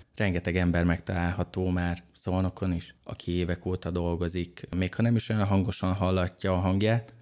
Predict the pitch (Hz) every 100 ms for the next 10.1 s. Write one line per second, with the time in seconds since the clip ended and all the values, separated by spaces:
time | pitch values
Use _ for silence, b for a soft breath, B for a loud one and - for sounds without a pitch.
0 | B - - - 113 117 113 - 90 -
1 | 95 98 98 95 - _ _ 90 87 -
2 | 90 87 85 90 - - 80 - 87 85
3 | 90 _ _ - 107 110 101 - 90 -
4 | 98 - 90 87 90 - 95 95 98 _
5 | _ _ - 90 85 95 - 107 104 104
6 | 104 104 92 - 107 101 98 - 95 -
7 | 98 98 98 95 98 92 90 90 85 92
8 | 90 - _ - 95 101 104 95 101 95
9 | 92 - 98 98 98 95 90 92 101 98
10 | -